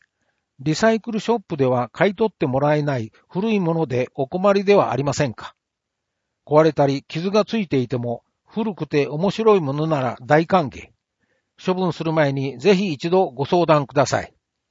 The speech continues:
生前整理、遺品整理、空き家バンクに登録をお考えの方、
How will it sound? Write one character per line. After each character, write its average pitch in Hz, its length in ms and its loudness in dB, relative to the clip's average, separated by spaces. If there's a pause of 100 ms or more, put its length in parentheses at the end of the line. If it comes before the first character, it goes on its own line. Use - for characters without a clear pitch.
(540)
生 185 260 4
前 196 220 4
整 160 260 4
理、 - 180 -14 (580)
遺 151 120 -2
品 185 260 2
整 160 300 4
理、 - 200 -20 (600)
空 156 160 -4
き 185 140 -8
家 208 160 6
バ 202 160 6
ン 185 100 -2
ク 127 140 -8
に 131 260 -6
登 180 200 2
録 190 240 0
を 165 160 2
お 127 60 -4
考 170 300 2
え 160 80 6
の 143 100 2
方、 123 380 0